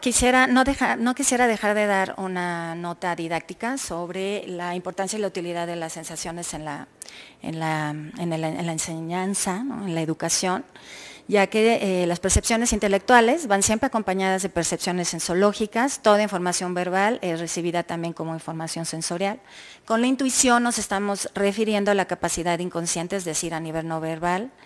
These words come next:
de ordenar, buscar, deducir y organizar un problema complejo y dar la solución a través de conceptos verbales.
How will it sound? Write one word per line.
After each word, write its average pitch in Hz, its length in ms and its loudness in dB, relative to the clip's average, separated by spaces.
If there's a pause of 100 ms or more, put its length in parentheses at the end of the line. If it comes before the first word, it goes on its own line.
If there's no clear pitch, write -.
(300)
de 175 80 -2
ordenar, 180 400 4
buscar, 185 340 0
deducir 170 380 0
y 170 60 0
organizar 170 600 -2
un 180 60 -2
problema 156 600 -6
complejo 233 720 0
y 180 140 -4
dar 170 120 2
la 170 120 0
solución 160 440 -4
a 160 80 -4
través 151 320 -6
de 156 160 -6 (320)
conceptos 160 520 -2
verbales. 196 800 0